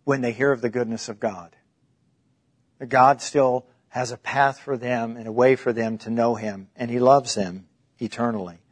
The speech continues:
Some people believe they've just gone too far. Have you ever talked to someone, they just believe that, you know, they've just,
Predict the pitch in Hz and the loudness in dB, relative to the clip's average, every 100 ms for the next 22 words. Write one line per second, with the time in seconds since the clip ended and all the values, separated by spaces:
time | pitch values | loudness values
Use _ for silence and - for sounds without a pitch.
0 | _ _ _ - 185 202 147 135 127 127 | _ _ _ 4 4 4 4 2 4 2
1 | 113 120 107 123 - 135 120 123 110 131 | 4 2 0 -6 2 2 2 -8 2 4
2 | 113 101 110 120 127 120 127 120 - - | 4 2 0 4 4 4 0 0 -2 -8
3 | 131 120 117 117 117 - 120 117 110 117 | -4 -2 -2 -4 -6 -4 0 -2 0 -4
4 | - 123 107 107 107 113 107 120 110 - | -4 -8 -6 -6 -4 -4 -4 -6 -8 -12